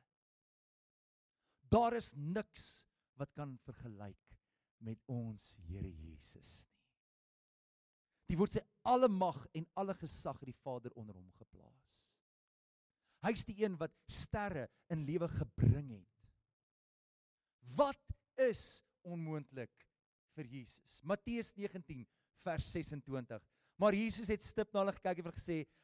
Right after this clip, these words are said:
"By mense is dit onmoontlik, maar by God is alles moontlik." Hoekom? Want Jesus is ons allermagtigste God.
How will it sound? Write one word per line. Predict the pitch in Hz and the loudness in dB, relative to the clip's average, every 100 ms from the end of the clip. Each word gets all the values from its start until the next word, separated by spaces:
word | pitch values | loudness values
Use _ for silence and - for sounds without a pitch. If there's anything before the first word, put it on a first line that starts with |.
| _ | _
"By | 214 226 | 8 8
mense | 208 240 240 233 | 8 2 0 -2
is | 196 | -2
dit | 220 | 0
onmoontlik, | 214 208 220 196 | 2 2 2 0
maar | 165 214 202 | 4 4 8
by | 254 240 | 6 6
God | - 262 262 - 277 294 | 4 4 4 4 6 6
is | - - - _ _ _ _ _ _ _ _ _ _ _ _ _ - | 4 -10 -16 _ _ _ _ _ _ _ _ _ _ _ _ _ 4
alles | 233 247 269 262 - - - - _ _ _ _ _ _ | 6 6 4 2 -4 -8 -14 -20 _ _ _ _ _ _
moontlik." | - 147 196 190 156 120 113 - - - _ _ _ _ | -4 4 6 6 2 -8 -16 -18 -20 -20 _ _ _ _
Hoekom? | 160 240 202 156 107 _ _ | 2 4 2 -2 -4 _ _
Want | 143 139 | -6 -6
Jesus | 101 156 196 - 143 123 - _ - | -4 -2 -2 -2 -6 -6 -12 _ -2
is | 175 - - | -2 -2 -4
ons | 160 143 - - _ _ _ | -4 -4 -10 -20 _ _ _
allermagtigste | 202 214 208 226 233 233 196 _ _ _ 101 110 156 185 143 - - 104 90 - - - 180 110 _ _ _ _ _ _ _ - 180 | 4 6 6 2 2 -2 -8 _ _ _ -14 -6 -2 -2 -4 -12 -12 -10 -10 -12 -12 -10 -10 -10 _ _ _ _ _ _ _ -20 -18
God. | 113 | -18